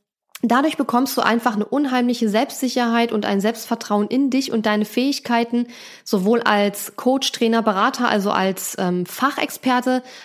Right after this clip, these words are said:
aber eben auch als Unternehmer, als Projektleiter sozusagen oder auch als Teamleiter, wenn du schon Teammitglieder hast und die anweisen musst, für die Challenge,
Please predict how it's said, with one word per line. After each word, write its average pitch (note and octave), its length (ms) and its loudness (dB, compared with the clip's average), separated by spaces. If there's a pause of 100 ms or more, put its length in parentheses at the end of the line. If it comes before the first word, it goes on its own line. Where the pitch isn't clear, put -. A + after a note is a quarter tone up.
(140)
aber B3+ 380 2
eben A#3+ 240 2
auch A#3 220 0
als G#3+ 240 0
Unternehmer, B3 840 0 (220)
als G#3 240 -2
Projektleiter A#3+ 1080 0
sozusagen A3 540 -2
oder G#3 200 2
auch G#3+ 120 -2
als - 260 -6
Teamleiter, B3+ 640 2
wenn A3+ 160 2
du A3+ 120 0
schon A3 480 -2
Teammitglieder A3+ 640 0
hast A#3+ 240 -2
und G3 160 0
die G#3+ 120 -2
anweisen A#3 520 2
musst, A#3 360 -2
für B3+ 160 -2
die A#3 140 -2
Challenge, A3 400 0